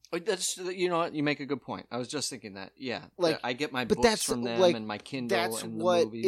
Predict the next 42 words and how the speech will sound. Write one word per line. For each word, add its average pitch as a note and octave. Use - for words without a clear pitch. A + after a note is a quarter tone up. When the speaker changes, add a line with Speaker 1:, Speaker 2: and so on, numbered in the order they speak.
Speaker 2:
is -
Speaker 1:
yeah. -
Speaker 2:
crazy F3+
about D3+
the D3
new D#3+
companies F3
now B2+
is C#3+
they're D#3
not E3+
just, C3+
like, C#3
fifties, F#3
sixties, E3+
you D#3+
worked D3
for C#3
Ford A2+
and C#3
Ford D#3
made C#3+
cars. -
That's C#3+
what C#3
they C#3+
Speaker 1:
Right. F2+
Speaker 2:
did. G2+
So -
you C#3
go D3+
out D3
and C#3
that's C#3
how D3+
you C#3
enter C#3
the B2+
world. E3
But C#3+
now F3+
if D3